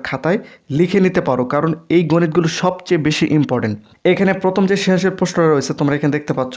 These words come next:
এখানে বৃত্তটা তোমরা দেখতে পাচ্ছ। দেখো, উদ্দীপকে বিসি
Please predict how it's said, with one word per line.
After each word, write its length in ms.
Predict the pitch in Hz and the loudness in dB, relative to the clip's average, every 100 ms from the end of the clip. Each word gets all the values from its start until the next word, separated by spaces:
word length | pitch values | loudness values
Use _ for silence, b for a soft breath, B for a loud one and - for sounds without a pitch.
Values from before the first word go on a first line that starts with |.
| 180 247 135 | -2 -2 -4
এখানে 220 | 143 143 | 0 0
বৃত্তটা 380 | 127 147 165 151 147 | 0 0 0 0 0
তোমরা 160 | 143 139 | -2 -2
দেখতে 180 | 147 139 | -4 -4
পাচ্ছ। 180 | 127 127 | -4 -2
দেখো, 240 | 127 127 170 - 147 | -2 -2 -4 0 -2
উদ্দীপকে 520 | 147 202 196 190 165 131 | 0 0 0 0 -2 0
বিসি 280 | 143 170 | 0 0